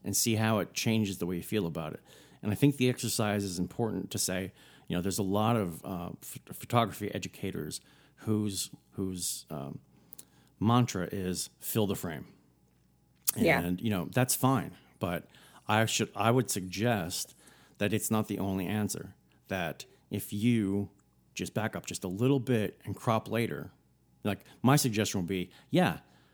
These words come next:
Speaker 1: filling the image into the presented frame is a great idea, but do you know, are you guaranteed that it's only ever gonna be in the aspect ratio of the camera? Now,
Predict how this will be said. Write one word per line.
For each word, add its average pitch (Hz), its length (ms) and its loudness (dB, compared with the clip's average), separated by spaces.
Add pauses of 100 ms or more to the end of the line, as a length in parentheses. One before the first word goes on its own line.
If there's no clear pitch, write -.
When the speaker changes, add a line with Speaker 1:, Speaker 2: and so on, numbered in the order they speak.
(160)
Speaker 1:
filling 147 640 6
the 117 160 4
image 95 560 2
into 107 640 2
the 92 320 -6
presented 117 640 2
frame 104 600 0
is 104 100 -6
a 95 60 -4
great 113 300 0
idea, 90 480 0 (280)
but 95 160 -4
do - 80 0
you 110 240 4
know, 117 380 4
are 98 80 -2
you 101 120 -4
guaranteed 107 840 0 (340)
that 98 260 2
it's 113 140 -4
only 117 220 4
ever 113 120 0
gonna 123 220 4
be 95 400 -2 (480)
in 101 200 -2
the 92 340 -2 (200)
aspect 123 380 2
ratio 92 440 -2
of 95 180 -8
the 104 60 -4
camera? 117 300 2
Now, 85 280 -2